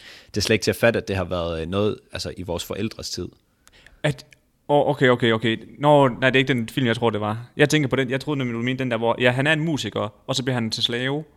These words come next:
Speaker 1: Nej, det er twelve Year as a Slave.
Speaker 2: Ja, lige præcis. Den er sat ned med os, øh, tankevækkende.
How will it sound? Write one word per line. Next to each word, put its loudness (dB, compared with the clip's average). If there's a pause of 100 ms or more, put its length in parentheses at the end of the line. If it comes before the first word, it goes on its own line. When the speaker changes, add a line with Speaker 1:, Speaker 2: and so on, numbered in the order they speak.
(260)
Speaker 1:
Nej, 8 (340)
det 4
er 2 (280)
twelve 0
Year 2
as -6
a -8
Slave. -6
Speaker 2:
Ja, 4
lige 0
præcis. 0
Den -4
er 0
sat -2
ned -2
med -4
os, -6
øh, 0
tankevækkende. -2